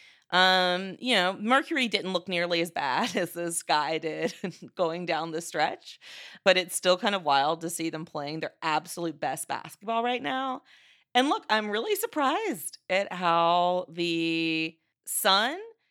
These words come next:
and the Aces just look completely discombobulated.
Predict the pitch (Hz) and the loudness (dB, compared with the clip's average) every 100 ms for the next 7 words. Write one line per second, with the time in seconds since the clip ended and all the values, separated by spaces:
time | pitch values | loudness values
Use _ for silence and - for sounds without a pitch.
0 | _ _ 196 190 190 185 185 185 180 180 | _ _ -2 0 2 2 0 -2 -6 -12
1 | - 185 185 180 175 226 - 180 165 165 | -4 2 2 2 0 0 0 -2 -2 -4
2 | - - 185 185 196 208 - 240 - 202 | -8 -6 -4 -4 -4 -4 -4 -6 -6 -6
3 | 196 190 226 220 - 180 185 - 190 170 | -6 -4 -4 -4 -6 -6 -6 -6 -2 2
4 | 175 247 226 87 - - | 2 0 -4 -6 -8 -12